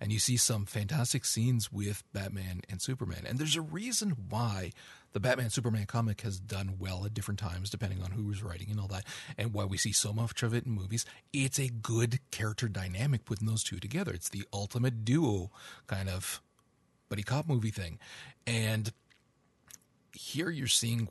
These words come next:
once again, where Batman is saying, like, "You're sloppy. You're not even trying to learn how to defend yourself here." And push comes to shove, she can take you. <laughs>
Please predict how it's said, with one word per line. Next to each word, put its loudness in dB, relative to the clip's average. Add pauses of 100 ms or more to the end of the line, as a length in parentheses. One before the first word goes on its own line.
once 0
again, 2
where -2
Batman -2
is -2
saying, 0
like, -6 (120)
"You're -4
sloppy. -2
You're -6
not 0
even 0
trying 0
to 0
learn 2
how 2
to -2
defend -2
yourself -2
here." -6 (380)
And 2 (400)
push 4
comes 4
to 2
shove, 2 (460)
she 4
can 0
take 0
you. -4 (600)
<laughs> 2